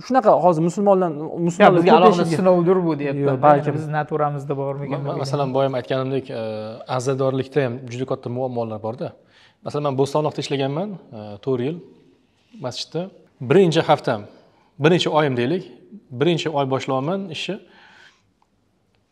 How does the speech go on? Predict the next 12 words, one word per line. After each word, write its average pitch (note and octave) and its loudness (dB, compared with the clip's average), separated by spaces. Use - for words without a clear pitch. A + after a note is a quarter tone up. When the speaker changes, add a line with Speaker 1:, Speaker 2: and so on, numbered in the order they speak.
Speaker 3:
Bitta F3 -4
xonadonga D3 -2
takror F3+ -4
va C#3 -4
takror, A#2+ -6
takror F#3 -6
va D3 -6
takror D#3+ -4
har - -10
payshanba C#3 -4
ehsonga B2+ -6
borilardi. A2 -6